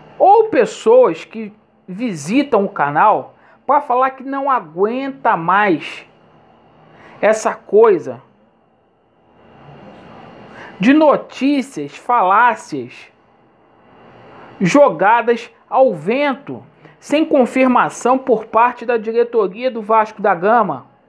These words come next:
que é omissa nesse sentido, que deveria vir a público,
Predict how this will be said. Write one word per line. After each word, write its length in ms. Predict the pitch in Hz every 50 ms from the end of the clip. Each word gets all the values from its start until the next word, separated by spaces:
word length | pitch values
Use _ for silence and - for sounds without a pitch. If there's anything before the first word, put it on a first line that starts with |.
| _ _ _ _ _ _ _ _ _ _ _ _ _ _ _ _ _ _ _ - - - - - - -
que 180 | - 247 247
é 80 | 254 254
omissa 1000 | 269 294 302 285 240 208 208 226 262 294 339 330 - - - - 165 127 110 - - - - _ _
nesse 300 | 190 214 233 226 233 214
sentido, 760 | - - 208 180 165 - - 214 226 233 214 160 131 120 - - _ _ _ _ _ _ _ _ _ _ _ _ _ _ _ _ _ _ _
que 80 | - 247
deveria 500 | 247 320 330 311 285 254 262 277 269 247
vir 320 | 214 208 240 240 226 - -
a 120 | - 233 220
público, 840 | - - _ - 302 320 320 233 170 165 151 139 - - 113 104